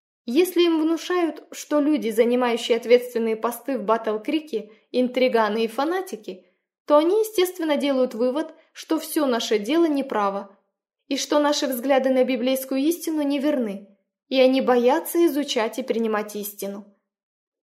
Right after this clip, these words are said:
Но мы желаем обратиться к людям с призывом не для того, чтобы привлечь их внимание к себе.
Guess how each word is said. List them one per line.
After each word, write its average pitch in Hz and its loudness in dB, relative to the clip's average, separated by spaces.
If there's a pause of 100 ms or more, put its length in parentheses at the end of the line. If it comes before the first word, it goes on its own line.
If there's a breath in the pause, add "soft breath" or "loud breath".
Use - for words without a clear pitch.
Но 269 2
мы 302 4
желаем 285 4
обратиться 262 2
к 254 -12
людям 247 0
с 240 -8
призывом 269 -2
не 262 0
для 277 4
того, 302 2
чтобы 226 -2
привлечь 240 2
их 233 -8
внимание 226 0
к 220 -12
себе. 214 -6